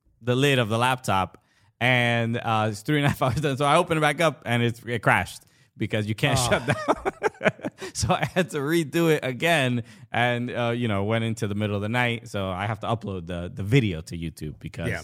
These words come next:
Speaker 2: which we should upload from here 'cause it's pretty fast.
Speaker 1: Yes, yes, yes. Uh, so, yeah.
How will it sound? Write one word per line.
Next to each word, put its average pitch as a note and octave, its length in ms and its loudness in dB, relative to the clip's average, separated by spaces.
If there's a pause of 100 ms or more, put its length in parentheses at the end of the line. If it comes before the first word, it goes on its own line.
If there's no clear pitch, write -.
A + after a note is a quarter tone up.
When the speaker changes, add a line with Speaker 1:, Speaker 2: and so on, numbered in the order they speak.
(120)
Speaker 2:
which D3+ 160 -4
we E3 120 4
should D#3 160 2
upload C3+ 280 2
from G#2+ 160 -6
here G#2 140 -4
'cause F2 120 -20
it's E2 140 -20
pretty F2 180 -14
fast. - 320 -18
Speaker 1:
Yes, C#3 300 -2
yes, - 160 -4
yes. - 260 -14
Uh, F2 440 -2
so, G2 380 -2
yeah. B2+ 180 -2